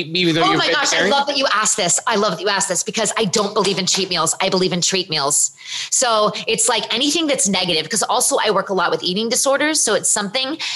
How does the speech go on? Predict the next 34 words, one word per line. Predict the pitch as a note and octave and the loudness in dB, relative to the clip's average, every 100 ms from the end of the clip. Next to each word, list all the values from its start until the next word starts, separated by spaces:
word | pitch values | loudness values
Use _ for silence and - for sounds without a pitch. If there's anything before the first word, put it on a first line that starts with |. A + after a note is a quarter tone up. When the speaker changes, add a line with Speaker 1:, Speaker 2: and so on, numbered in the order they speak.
| - | -4
Speaker 2:
that | A3+ - | -4 -2
I | G#3 | 0
never, | G#3 G#3+ G#3+ A3 | 0 0 0 0
ever | G3+ G3 | 0 0
wanna | G3 F#3+ | 0 -2
put | F#3 F#3+ | -2 -4
in | G3+ | -2
someone's | - F#3 E3+ - | 0 0 0 0
head | F3+ E3+ | -2 0
that | F#3 | 0
they're | D#3+ | 0
cheating | D3+ - - A#3 G#3 | 0 0 0 0 0
on | E3 C#3 | 0 -2
anything. | C#3 C3 C#3+ | -4 -6 -8
And | D3+ | -6
because | E3+ F#3 | -2 -2
it's, | A#3 - | -2 -2
if | - A#3 | -2 -2
it's | D#4+ E4+ | -2 0
your | B3+ | 0
lifestyle, | E3+ D#3 - - D4 E4+ F4 - - - | 0 -2 -2 0 2 2 0 -6 -12 -4
then | A#4+ | 0
you're | A#4 | 0
not | - | 0
cheating. | - B4 B4 D#4+ G3 - | 2 2 2 2 -2 -4
It's | - G4+ | -2 -2
a | |
treat, | - F#4+ A#4+ A#4+ - - - - - - | 0 2 2 2 -2 -4 -4 -8 -12 -6
you | D4+ | -2
know? | C#4+ C#4+ | 0 0
So | F#4+ E4 D4 | 2 2 0
if | D4+ | 2
you're | D4+ | 2
like, | C#4+ C4+ - | 2 0 -2